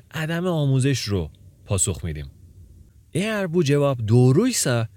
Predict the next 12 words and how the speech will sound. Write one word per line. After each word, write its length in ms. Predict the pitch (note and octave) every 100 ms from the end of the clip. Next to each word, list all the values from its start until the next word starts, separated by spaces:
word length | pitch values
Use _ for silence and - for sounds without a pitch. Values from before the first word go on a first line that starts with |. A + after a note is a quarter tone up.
| _ _ _
iyi 240 | E3+ A3 F#3+
ki 180 | E3+
dünyanın 640 | C3 C3+ C3 B2+ B2+ B2+ G2+
bazı 400 | A#2 D3 D3 C3+
bölgelerinde 640 | A#2+ G#2 G#2+ G#2 G2+ A#2
eğitimsiz 600 | A2 F#2+ E2 G2 G2 A2+
insanlar 480 | G#2+ G2+ A#2 A#2+ C3
var. 240 | A2+ F2 D2 _ _ _ _ _ _ _ - _ _ -
اگه 200 | A2+ B2+
این 160 | D#3 A3+
جواب 340 | A3+ F3+ D3
درسته, 680 | A2 G2+ G2+ - B2+ D3